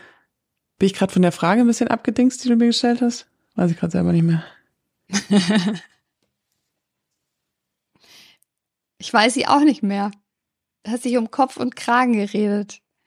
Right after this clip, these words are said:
Speaker 2: Ich war jetzt auch so, ich bin in, ich, ja, Dirty Talk, das lässt einen auch ein bisschen abdriften. Ich entdecke mich dabei, <laughs> erwische mich dabei, wie ich immer wieder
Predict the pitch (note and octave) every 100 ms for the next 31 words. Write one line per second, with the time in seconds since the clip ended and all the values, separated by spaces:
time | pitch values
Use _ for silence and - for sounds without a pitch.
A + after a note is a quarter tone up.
0 | _ - G#3 A3+ A#3 - - C4+ C#4+ -
1 | - - _ _ - A3+ A#3 A3+ A3+ -
2 | - - - _ _ - G#3 G3+ _ _
3 | - A3 A#3 A3 A#3 A#3 G#3 F#3 A#3 B3
4 | - A#3 A3+ A3+ A#3 - A3+ - - -
5 | G#3 G#3 - G#3 G#3 - _ _ _ _
6 | _ _ A#3+ A3+ G#3+ A3+ B3 B3 - G3+
7 | F#3+ F#3 G#3+ A3+ B3 A#3 A#3 A3+ G#3 G#3+
8 | G#3+ G3+ - A#3 A3 A3 A3